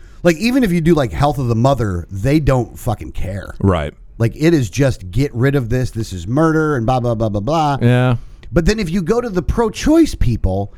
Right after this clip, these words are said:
Speaker 1: it seems like unless you can, unless you can terminate that kid, like, a day before you're actually gonna have the kid, they're not gonna be happy either.
Speaker 2: Well, that's the
Speaker 1: Like,
Speaker 2: thing.
Speaker 1: it's like s-, there's so much extremes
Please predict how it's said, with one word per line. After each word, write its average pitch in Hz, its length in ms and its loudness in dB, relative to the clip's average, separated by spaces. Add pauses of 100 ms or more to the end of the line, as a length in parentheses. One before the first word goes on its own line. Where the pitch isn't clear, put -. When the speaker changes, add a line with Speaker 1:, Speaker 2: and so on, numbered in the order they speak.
(300)
Speaker 1:
it 170 140 2
seems 208 360 0
like 180 300 2
unless 175 440 2
you - 120 -2
can, 151 340 0
unless 170 480 0
you 202 420 0
can 139 200 -2
terminate 214 480 0
that 165 200 0
kid, 160 300 2
like, 123 160 0
a 117 80 0
day 151 360 4
before 160 300 0
you're 147 140 2
actually 143 220 -4
gonna 135 140 -2
have 143 220 0
the 127 80 -4
kid, 113 480 -2 (920)
they're 165 240 2
not 160 160 -2
gonna 143 120 2
be 135 100 2
happy 135 360 4
either. 175 100 6
Speaker 2:
Well, 135 200 4
that's 135 220 -2
the - 120 -2
Speaker 1:
Like, 117 120 4
Speaker 2:
thing. 101 120 0
Speaker 1:
it's 175 140 2
like 156 100 0
s-, - 180 -6
there's 175 220 2
so 254 300 0
much 269 200 0
extremes 160 1120 0